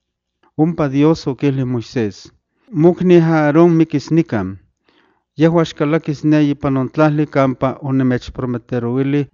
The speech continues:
pampa xoquitlacamat notlanauatiluan." Quemah Dios oquilih Moisés nochi on tlen ica oncah nochiuas chicas xemiqui Aarón.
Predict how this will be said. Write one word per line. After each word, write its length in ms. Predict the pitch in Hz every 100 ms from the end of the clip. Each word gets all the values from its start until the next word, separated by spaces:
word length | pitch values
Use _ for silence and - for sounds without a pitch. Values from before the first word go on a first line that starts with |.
| -
pampa 480 | 127 110 127 123 - -
xoquitlacamat 1040 | - 135 123 123 123 113 135 135 131 - -
notlanauatiluan." 1160 | 143 127 - 123 117 110 104 131 113 107 95 98 _ _ _ _ _ _ _ _ -
Quemah 340 | - 180 185 165
Dios 300 | 170 185 170
oquilih 380 | 151 170 175
Moisés 680 | 151 143 131 160 175 180 - -
nochi 340 | 151 - 156
on 220 | 156 180
tlen 260 | - 151 139
ica 220 | 131 127
oncah 280 | 147 156 143
nochiuas 680 | 131 113 160 165 180 - -
chicas 320 | - 131 131 -
xemiqui 400 | 120 143 143 123
Aarón. 640 | 113 110 104 139 110 95